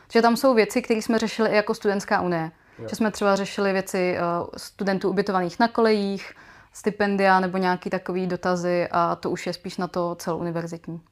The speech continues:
Speaker 2: Ohledně podcastu, který běží Jedničky a nuly, kam bychom se taky rádi někdy třeba podívali.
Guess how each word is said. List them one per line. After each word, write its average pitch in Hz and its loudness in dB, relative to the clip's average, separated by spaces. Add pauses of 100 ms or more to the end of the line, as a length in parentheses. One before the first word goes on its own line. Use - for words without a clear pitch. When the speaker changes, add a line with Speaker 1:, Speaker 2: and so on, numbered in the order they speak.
(160)
Speaker 2:
Ohledně 135 0
podcastu, 143 -4
který 117 -4
běží 117 -6
Jedničky 120 -6
a - -6
nuly, 104 -6
kam 110 -4
bychom 107 -4
se 113 -6
taky 113 -4
rádi 107 -2
někdy 104 -8
třeba 113 -4
podívali. 120 -4